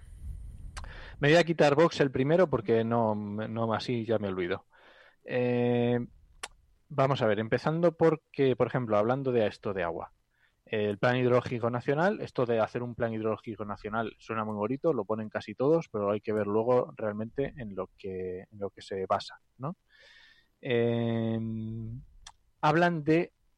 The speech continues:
mm, solidaridad y bien común cuando hablan del agua. Es el, en los términos que se utilizan, ¿vale? Eh,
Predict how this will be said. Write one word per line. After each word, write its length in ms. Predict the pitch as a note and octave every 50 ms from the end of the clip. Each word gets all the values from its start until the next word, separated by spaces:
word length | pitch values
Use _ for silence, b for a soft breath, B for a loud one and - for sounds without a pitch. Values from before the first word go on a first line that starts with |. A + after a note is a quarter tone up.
| _ _ _ _ _ _ -
mm, 240 | C#3+ B2 A#2+ A#2 A2+
solidaridad 800 | - - C3 B2+ B2+ B2 B2 B2 B2 A#2+ A#2+ A#2+ A#2 C3+ D3 - - -
y 60 | C3
bien 260 | B2+ B2+ C3+ C#3 C3+
común 520 | - A#2 A2+ A2 A#2+ B2+ B2+ A#2 G#2 F2 - _ _
cuando 300 | - - A2 G#2 G#2+ A2
hablan 260 | A2 A2+ A#2 A2+ A2
del 160 | G2+ G2+ F#2+ G2
agua. 320 | F#2 F2 - - - - _ _ _ _ _ _ _ _ _ _ _ _ - -
Es 220 | - A2 - - B2
el, 320 | A2+ A2+ A2 G#2+ A2 -
en 100 | A#2 G#2+
los 180 | G2+ G2+ - -
términos 360 | - A#2+ A2+ B2 A#2+ A#2+ -
que 80 | - G2+
se 80 | A2
utilizan, 400 | F#2+ - F#2+ F#2+ F#2 - - - _ _ _ _ _ -
¿vale? 280 | A2 G#2 G#2 A#2 D3 - b b b b b b b b b b b b b b b b b - -
Eh, 840 | A2+ G#2+ G#2+ G#2+ G#2+ A2 A2 A2 A2 A2 G#2+ G#2+ G#2+ G#2+ G#2+ A2